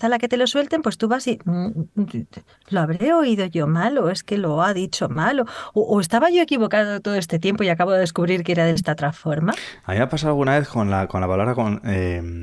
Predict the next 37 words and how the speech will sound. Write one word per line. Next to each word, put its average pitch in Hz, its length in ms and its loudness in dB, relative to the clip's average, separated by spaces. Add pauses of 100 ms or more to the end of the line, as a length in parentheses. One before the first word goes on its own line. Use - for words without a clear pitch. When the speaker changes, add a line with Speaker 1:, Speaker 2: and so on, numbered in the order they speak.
(120)
Speaker 2:
vicisitudes, 95 800 -4
¿no? 233 160 -4 (840)
Speaker 1:
Vicisitudes. 180 1080 0 (300)
Speaker 2:
Vicisitudes, 104 920 -2
yo 123 80 0
he - 20 0
escuchado 101 340 -4
vicisitudes, 123 960 -2
vesicitudes, 117 1500 -2 (100)
que 101 120 -2
de 95 80 4
hecho 123 160 0
hasta 98 200 -2
Speaker 1:
Ujú. 90 80 0
Speaker 2:
yo 120 260 2
p-, - 120 -10
reconozco, 95 640 -2
ahora 101 140 0
mismo 95 180 0
no 92 180 0
soy - 140 -6
consciente, 92 480 -2
pero - 320 -6 (400)
bueno, 107 220 -4
de 95 80 -4
hecho - 160 -6
justamente 92 560 -6
antes 90 200 -6
no 87 120 -6
sé 95 100 -8
si 87 40 -6
lo - 20 -8
he 87 60 -6
dicho 90 180 -4
bien 87 100 -4
o 87 60 -6
mal, 110 160 -6